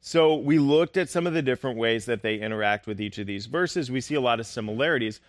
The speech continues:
but we also see a lot of false correlations they make between things like Matthew twenty-four, um, the, the Gospel of Luke, and we see all of these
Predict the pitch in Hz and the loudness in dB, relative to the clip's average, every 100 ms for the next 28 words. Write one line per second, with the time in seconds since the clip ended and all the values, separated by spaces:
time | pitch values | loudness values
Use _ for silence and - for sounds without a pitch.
0 | _ - 147 147 180 262 226 233 196 151 | _ -2 2 4 2 -4 -8 -4 0 2
1 | 147 147 - 135 139 - - 147 123 110 | 2 2 -2 0 0 -2 -6 -4 0 -2
2 | 101 113 104 120 110 104 - 110 120 107 | -4 -8 -4 -4 -2 -4 -6 -10 -10 -10
3 | 107 104 104 104 101 101 95 107 101 _ | -10 -8 -10 -8 -10 -10 -14 -14 -16 _
4 | 147 160 156 156 151 _ _ - - _ | -2 2 2 0 -6 _ _ -20 -20 _
5 | _ - 113 110 107 104 92 _ _ _ | _ -2 2 2 0 -6 -12 _ _ _
6 | _ 120 123 113 101 - - - 117 117 | _ -2 2 2 2 -6 -18 -6 0 2
7 | 117 - 117 104 98 110 135 135 123 139 | 0 -2 -6 -6 -6 -4 -2 -2 -6 -6
8 | 143 - 190 170 175 180 156 147 120 | -6 0 0 4 4 4 2 2 0